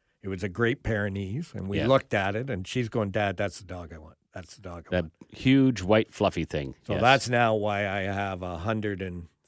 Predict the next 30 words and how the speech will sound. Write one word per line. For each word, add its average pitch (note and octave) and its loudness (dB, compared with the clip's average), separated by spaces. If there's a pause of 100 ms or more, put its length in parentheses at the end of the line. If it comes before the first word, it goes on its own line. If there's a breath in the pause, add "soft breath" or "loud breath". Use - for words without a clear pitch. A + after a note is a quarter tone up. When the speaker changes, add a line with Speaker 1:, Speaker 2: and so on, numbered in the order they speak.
Speaker 1:
thirty A2+ 0
pound, G2 -6
five-foot-six G2+ -6
dog G2+ -2
when G2 -10
it G#2 -14
stands F#2+ -12
on F#2+ -10
its - -14
hind. A2 -6
Speaker 2:
Right. G2 4 (340 soft breath)
Yeah. B2 4 (260)
Speaker 1:
That A#2+ 2 (500)
is G#2 0
Speaker 2:
Loves B2 12
Speaker 1:
at - -2
Speaker 2:
to A#2+ 10
Speaker 1:
my C#3+ 8
Speaker 2:
dig. D#3+ 4
Speaker 1:
house, A2 2
Speaker 2:
Loves G2+ 8
to B2 4
Speaker 1:
not - 6
her B2+ 10
Speaker 2:
dig. - 2
Speaker 1:
house. F2 -6
Speaker 2:
Yeah, D2+ 2
loves F2+ 4
to E2+ -2
dig. B1 -4